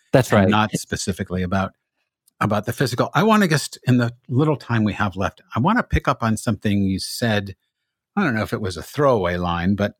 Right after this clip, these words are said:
Speaker 2: uh, you, you said, you a-, you, you posed this question and you said, "After loss, who am I?" And the way it, it occurred to me was,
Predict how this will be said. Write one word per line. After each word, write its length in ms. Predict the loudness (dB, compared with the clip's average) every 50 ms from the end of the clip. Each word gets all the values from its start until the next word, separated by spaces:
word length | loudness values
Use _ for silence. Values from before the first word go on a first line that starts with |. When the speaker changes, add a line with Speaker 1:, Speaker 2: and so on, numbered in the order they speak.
| _ _ _ -20 -20 -20 _ _ _ -14
Speaker 2:
uh, 100 | -14 -10 -6
you, 200 | -4 -2 -2 -2 -2
you 120 | -4 -4 -4
said, 340 | -4 -2 -2 0 0 0
you 120 | 0 0 0
a-, 120 | 0 0 0
you, 160 | 0 -2 -2 -4 _
you 300 | -2 0 0 0 0 -4 _
posed 420 | -6 0 2 2 2 2 0 -2 -4
this 180 | -4 -4 -4
question 840 | -8 -10 -4 0 0 0 0 -4 -6 -6 -4 -4 -4 -4 -6 -8 -10 _ _ _ _ _ _ _ _ _
and 180 | 0 0 2 2
you 80 | 0 -2
said, 500 | -2 -2 0 0 2 2 0 -2 -6 -12 _ _ _ 0
"After 460 | 2 2 2 2 -2 0 2 2 2 2
loss, 760 | 2 2 2 2 2 0 -2 -6 -10 -10 -10 -12 -14 -16 -18 _ _ _ _ _ -20 _ _ _ _ _ _ -2
who 220 | 0 0 2 2
am 260 | 0 0 0 0 -2 -4
I?" 200 | -6 -10 -18 -20 _ _ _ _ _ _ _ _ _ _ _ _ _ _ -2
And 240 | 0 0 0 -2 -6 _ _ _ -4
the 120 | -2 0
way 180 | 0 2 2 2
it, 160 | 2 0 -2 -2
it 120 | -2 -2
occurred 320 | -2 -2 -2 0 0 0 0
to 80 | 0
me 160 | 2 2 2 2
was, 500 | 2 2 2 0 0 -2 -4 -8 -12